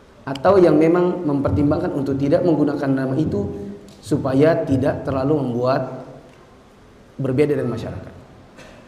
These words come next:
Yang nomor dua, baina-baina. Baina-baina ya, maksudnya adalah ya tergantunglah tempatnya. Terus terang dulu waktu saya pertama kali datang ke Balikpapan setelah saya pulang dari Saudi dua ribu empat belas,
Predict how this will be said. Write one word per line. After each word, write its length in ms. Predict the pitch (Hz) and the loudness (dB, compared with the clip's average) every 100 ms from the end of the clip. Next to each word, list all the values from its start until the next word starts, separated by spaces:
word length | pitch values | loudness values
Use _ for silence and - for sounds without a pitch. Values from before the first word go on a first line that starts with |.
| - - - - - - | -20 -20 -20 -20 -8 2
Yang 140 | 160 | 6
nomor 200 | 180 196 196 | 6 6 4
dua, 200 | 220 233 226 - - - - - - - - - - - - - | 4 4 2 -6 -8 -14 -18 -20 -20 -20 -20 -20 -20 -20 -20 -4
baina-baina. 600 | 160 175 156 151 139 120 | 4 6 6 4 2 0
Baina-baina 520 | 117 139 147 151 160 175 | 0 2 4 4 4 4
ya, 160 | 170 - | 2 -2
maksudnya 400 | 139 135 160 160 | -6 -4 -2 0
adalah 400 | 156 151 160 156 - | 2 0 0 -2 -2
ya 160 | 151 151 147 143 135 131 123 98 87 80 71 - - - - - - | 0 2 0 -2 -4 -4 -6 -6 -8 -10 -12 -14 -16 -18 -20 -20 -6
tergantunglah 600 | 165 143 156 156 170 - | -2 2 2 2 0 -2
tempatnya. 460 | - 123 104 - - - - - - - - - - - - - - | -2 -4 -6 -10 -14 -18 -20 -20 -20 -20 -20 -20 -20 -20 -20 -16 -6
Terus 200 | 147 131 | -4 2
terang 200 | 190 226 | 4 6
dulu 200 | 196 190 | 4 4
waktu 180 | 185 170 | 4 4
saya 120 | 165 | 2
pertama 320 | 160 156 143 | 2 0 0
kali 160 | 139 143 | 0 0
datang 320 | 135 - - - - - - - - | 0 0 0 -4 -12 -16 -20 -14 -4
ke 40 | |
Balikpapan 440 | 139 139 143 175 175 | -2 0 -2 -2 -4
setelah 240 | - 151 139 | -2 -2 0
saya 80 | |
pulang 240 | 131 147 143 | 2 0 0
dari 160 | 139 | 0
Saudi 280 | 165 175 143 | 0 -2 -2
dua 200 | - 135 131 | -4 -2 -2
ribu 120 | 135 | -2
empat 140 | 131 | -4
belas, 220 | 127 120 | -4 -6